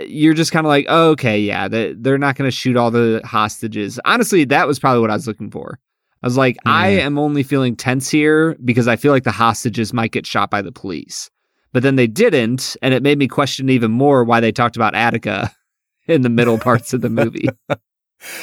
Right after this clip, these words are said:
Speaker 2: It sounds like, Brad, you have a very good sense of what kind of score you wanna give this movie. So I think maybe it is time for us to move into final scores.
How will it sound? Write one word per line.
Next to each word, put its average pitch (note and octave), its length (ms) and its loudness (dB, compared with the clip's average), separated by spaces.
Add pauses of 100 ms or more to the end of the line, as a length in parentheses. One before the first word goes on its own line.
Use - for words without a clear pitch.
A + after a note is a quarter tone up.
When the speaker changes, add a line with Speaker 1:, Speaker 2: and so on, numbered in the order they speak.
(160)
Speaker 2:
It F3+ 140 0
sounds G#3+ 400 0
like, C#3 300 0
Brad, A#2 320 2
you B2+ 300 2
have A2+ 340 0
a G2+ 120 0
very A2 320 2
good G2+ 240 0
sense G#2+ 300 0
of F2+ 140 -4
what G#2 160 0
kind G#2+ 200 0
of F#2 60 -4
score D#3+ 380 2
you B2 100 0
wanna G#2+ 180 2
give F#2+ 180 -2
this F#2 200 -4
movie. F#2 300 -2
So C3 120 0
I C3+ 80 2
think G3+ 220 -2
maybe F#3+ 240 2
it D3+ 100 2
is C3+ 120 2
time B2 200 0
for A2 140 0
us G#2 120 0
to G2+ 100 -4
move G2 180 2
into F2+ 140 -2
final F2 320 -4
scores. E2 520 -8